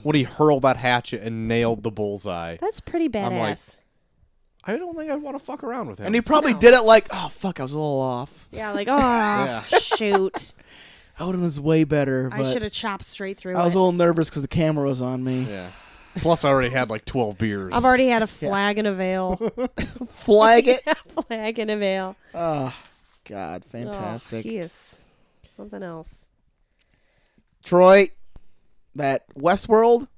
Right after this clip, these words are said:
Speaker 1: Yeah.
Speaker 3: I think you told me you're not, you're not caught up on it just yet.
Speaker 1: Not
Speaker 2: No.
Speaker 1: at all.
Speaker 2: So
Speaker 3: But,
Speaker 2: don't you
Speaker 3: okay, not at all.
Speaker 2: spoil anything.
Speaker 3: Okay. It was a really good episode this last
Speaker 2: Oh, God.
Speaker 1: So I
Speaker 3: this
Speaker 1: heard.
Speaker 2: You know,
Speaker 3: last
Speaker 2: I heard that.
Speaker 3: Sunday.
Speaker 2: There were people all over
Speaker 3: Oh,
Speaker 2: social media talking about it.
Speaker 3: fantastic. Fantastic.
Speaker 2: So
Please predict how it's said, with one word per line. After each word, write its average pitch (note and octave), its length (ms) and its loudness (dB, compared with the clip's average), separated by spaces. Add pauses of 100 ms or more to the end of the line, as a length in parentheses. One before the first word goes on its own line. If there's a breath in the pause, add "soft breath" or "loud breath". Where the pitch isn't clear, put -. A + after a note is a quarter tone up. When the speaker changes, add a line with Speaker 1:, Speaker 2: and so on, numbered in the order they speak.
(180)
Speaker 1:
Yeah. A#2+ 160 -2 (300)
Speaker 3:
I C#3 40 -14
think F#3+ 160 0
you F3 80 2
told F3+ 200 2
me E3+ 100 4
you're D#3 120 4
not, D#3 220 -2
you're D#3+ 120 2
not D#3+ 140 2
caught D3+ 180 0
up D3 140 2
on D#3 120 0
it D#3 60 -4
just D#3 180 -6
yet. D3 280 -2
Speaker 1:
Not A#2 160 -4
Speaker 2:
No. - 200 4
Speaker 1:
at G3 200 2
all. - 80 -4
Speaker 2:
So - 220 0
Speaker 3:
But, - 80 -4
Speaker 2:
don't G3+ 220 -2
you A#3+ 100 -2
Speaker 3:
okay, A#3+ 100 -8
not B3+ 80 -6
at B3+ 60 -2
all. B3 40 2
Speaker 2:
spoil B3+ 520 0 (180)
anything. F3 920 -8
Speaker 3:
Okay. D#2 360 -12
It - 60 -18
was C#3+ 120 -10
a - 20 -10
really B3+ 200 4
good A3+ 140 6
episode D#3+ 380 0
this B2 180 -8
last A#2+ 320 -6
Speaker 2:
Oh, - 260 -20
God. - 360 -18
Speaker 1:
So D#3+ 120 -2
I - 40 2
Speaker 3:
this E4 80 -2
Speaker 1:
heard. B3+ 180 0
Speaker 2:
You C4+ 160 0
know, G4+ 60 0
Speaker 3:
last A#4 120 2
Speaker 2:
I F4+ 40 2
heard F4 220 2
that. - 40 -2 (120)
Speaker 3:
Sunday. G3+ 100 -2
Speaker 2:
There G3+ 100 -2
were A3 60 -4
people C#4+ 320 -6
all A3 200 -4
over C4 240 -8
Speaker 3:
Oh, D3+ 300 6
Speaker 2:
social B3+ 260 -6
media B3 200 0
talking A3+ 120 4
about F#3 120 0
it. - 20 -4
Speaker 3:
fantastic. D#3 540 -2 (120)
Fantastic. B2+ 640 -8
Speaker 2:
So C4 280 4